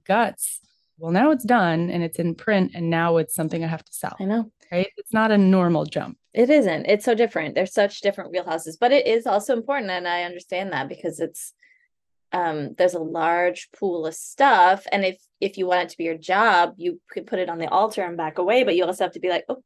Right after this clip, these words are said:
Speaker 2: but it's, it's there. It's still there."
Speaker 1: Yeah, yeah,
Speaker 2: <laughs>
Speaker 1: exactly.
Speaker 2: Okay, I have to go get my nails done. So
Speaker 1: Get your nails done.
Speaker 2: <laughs>
Speaker 1: They're gonna be beautiful. You're beautiful. I'm gonna see you this week for holiday shows.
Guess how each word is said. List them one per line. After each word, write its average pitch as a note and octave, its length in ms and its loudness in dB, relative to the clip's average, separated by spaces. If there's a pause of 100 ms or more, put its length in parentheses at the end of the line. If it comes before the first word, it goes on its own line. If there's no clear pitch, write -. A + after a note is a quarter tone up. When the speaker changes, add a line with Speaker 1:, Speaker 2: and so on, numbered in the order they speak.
Speaker 2:
but G#3+ 140 -10 (240)
it's, - 220 -20 (140)
it's G#3 120 -20
there. G#3+ 180 -12 (140)
It's - 80 -20
still G#3+ 160 -18 (100)
there." G#3+ 180 -14 (200)
Speaker 1:
Yeah, A#3+ 460 0
yeah, A3+ 340 4
Speaker 2:
<laughs> G3 80 2
Speaker 1:
exactly. F#3 520 -2 (760)
Speaker 2:
Okay, D#4+ 280 4
I B3+ 140 4
have D4 120 4
to - 60 -18
go D#4+ 100 2
get D#4+ 120 0
my F#4 100 0
nails F#3+ 320 -2
done. F3+ 380 -6 (120)
So F3+ 400 0
Speaker 1:
Get B3 160 0
your D4+ 80 6
nails F3+ 240 4
done. F3 320 0 (180)
Speaker 2:
<laughs> - 160 -20
Speaker 1:
They're F3 100 -4
gonna F#3+ 140 2
be D4 100 4
beautiful. B3 580 2
You're A#3+ 160 2
beautiful. A#3+ 320 2
I'm A3+ 60 2
gonna A3 120 0
see A3+ 180 -4
you A#3 100 0
this C#4 200 -4
week C4+ 180 -2
for C#4+ 120 -2
holiday B3+ 460 0
shows. A#3+ 720 -2